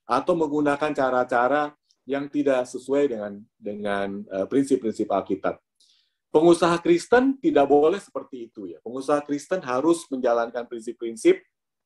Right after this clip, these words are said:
bisnis yang sesuai dengan, eh, jalannya Tuhan. Dalam konteks ini, apa yang tadi diajarkan oleh Ibrani ya, itu kita mesti bertekun. Mesti bertekun, jangan mudah menyerah. Dan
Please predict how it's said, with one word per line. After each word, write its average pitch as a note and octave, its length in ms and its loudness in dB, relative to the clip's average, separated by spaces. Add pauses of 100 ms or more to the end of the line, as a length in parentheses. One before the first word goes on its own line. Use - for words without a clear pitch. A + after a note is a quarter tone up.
bisnis C3 720 -2
yang A#2 400 -2
sesuai D3 480 4
dengan, G#2 320 -4 (640)
eh, G#2+ 160 2
jalannya C3+ 480 2
Tuhan. G#2 480 -10
Dalam A#2+ 260 -2
konteks C3+ 460 0
ini, F3 340 -4 (380)
apa C#3+ 240 4
yang E3+ 80 -4
tadi C3+ 320 0
diajarkan A#2+ 560 0
oleh G#2+ 560 0
Ibrani A#2+ 480 -2
ya, G2+ 240 -4 (480)
itu F#3 240 -6
kita A3+ 240 2
mesti A3 240 0
bertekun. E3 480 0 (960)
Mesti E3 240 -4
bertekun, D3 460 -4
jangan E3 260 -2
mudah C#3+ 320 -4
menyerah. B2 400 -2 (580)
Dan B2+ 480 -4